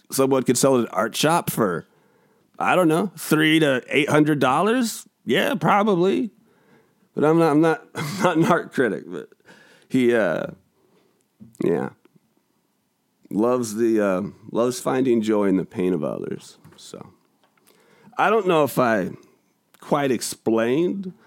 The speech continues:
what the fuck is, uh, Tucker Carlson's agenda or what the fuck is his deal. And again, in this time of,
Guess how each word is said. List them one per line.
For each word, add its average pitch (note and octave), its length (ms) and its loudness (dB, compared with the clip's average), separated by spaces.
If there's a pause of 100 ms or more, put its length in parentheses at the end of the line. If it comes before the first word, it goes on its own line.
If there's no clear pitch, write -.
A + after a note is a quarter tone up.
(280)
what - 340 -2
the - 60 -6
fuck - 520 -6 (360)
is, B2 300 -6
uh, A#2 140 -4
Tucker B2+ 320 -4
Carlson's B2+ 580 -2
agenda C3 480 0
or B2 80 2
what G2+ 200 -2
the G2+ 80 -8
fuck - 360 -12
is A2 120 -8
his A#2+ 180 -4
deal. - 520 -2 (1700)
And C#3+ 160 4
again, D3+ 400 4
in D#3 180 0
this E3+ 220 0
time B2+ 320 2
of, G#2 140 0